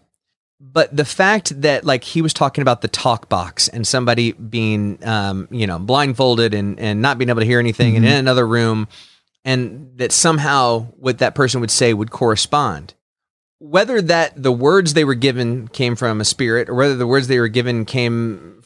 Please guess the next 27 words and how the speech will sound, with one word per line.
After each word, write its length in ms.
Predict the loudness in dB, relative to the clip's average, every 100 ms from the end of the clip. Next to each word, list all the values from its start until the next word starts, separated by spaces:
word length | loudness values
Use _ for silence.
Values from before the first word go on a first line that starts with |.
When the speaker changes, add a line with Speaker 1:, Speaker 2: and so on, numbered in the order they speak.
| _
Speaker 1:
through 160 | -8 -8
telepathy 720 | -4 0 0 0 -6 -6 -8
or 180 | -2 0
whatever, 640 | 2 2 4 2 0 -4 -6 -20 _ _ _ -12
so 280 | -4 2 2
many 220 | 2 2
of 80 | 2
the 80 | 2
things 320 | 0 -2 0
that 120 | -2 -2
we 100 | -2
talk 280 | -2 -2
about 220 | 0 0 0
on 180 | -2
this 120 | -4 -4
show 600 | -4 0 0 0 -2 -8 _ _ _ _ _ _
could 240 | -2 -2 0
be 320 | -2 0 -2 -6
<laughs> 160 | _ _
easily 560 | -2 0 0 0 -2 -2
explained 760 | -2 -2 -2 -2 0 -2 -2
by 120 | 0
string 440 | 0 0 0 0 -2
theory, 440 | -4 -8 -10 -18 _ _ -10
right? 280 | -4 -2 -2 -6 -12 -2
<laughs> 80 | -2 0 -2 -4 -2 -4 -4 0
Speaker 2:
Well, 380 | 2 2 -2